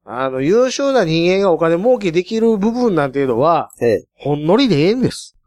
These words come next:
Speaker 2: うん。ほんのりでいいと思います。
Speaker 1: うん。
Speaker 2: それこそ。
Speaker 1: そう。
Speaker 2: うん。
Speaker 1: ええ生活なんていうのはね、
Speaker 2: ええ。
Speaker 1: みんなでやること。
Speaker 2: うん。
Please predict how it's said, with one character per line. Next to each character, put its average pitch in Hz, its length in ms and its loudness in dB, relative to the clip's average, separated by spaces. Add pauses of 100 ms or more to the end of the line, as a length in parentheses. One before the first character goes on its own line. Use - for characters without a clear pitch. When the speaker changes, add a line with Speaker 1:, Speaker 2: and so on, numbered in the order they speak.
Speaker 2:
う 101 40 -2
ん。 104 220 -2 (120)
ほ - 140 -4
ん 151 60 4
の 190 100 2
り 156 60 -4
で 95 100 2
い 101 40 2
い 104 40 -6
と 113 80 -2
思 92 120 0
い 87 40 -2
ま 78 120 -6
す。 - 160 -18 (100)
Speaker 1:
う 123 140 -2
ん。 107 100 -2
Speaker 2:
そ 131 160 0
れ 120 80 0
こ - 160 -4
そ。 - 160 -8 (220)
Speaker 1:
そ 120 340 -4 (160)
う。 71 60 -10
Speaker 2:
う 76 60 -8
ん。 - 60 -14 (140)
Speaker 1:
え 285 320 2
え 311 60 0
生 170 280 0
活 175 280 -6
な 160 140 -2
ん 127 80 -10
て 135 100 -2
い - 20 0
う - 20 0
の 139 100 0
は 110 100 -4
ね、 127 280 -2
Speaker 2:
え 117 60 -2
え。 110 220 0 (120)
Speaker 1:
み 165 220 -2
ん 311 60 0
な 320 120 2
で 185 100 -2
や 175 120 0
る 180 80 -2
こ 180 120 -2
と。 - 200 -4 (320)
Speaker 2:
う 107 100 -2
ん。 95 180 -2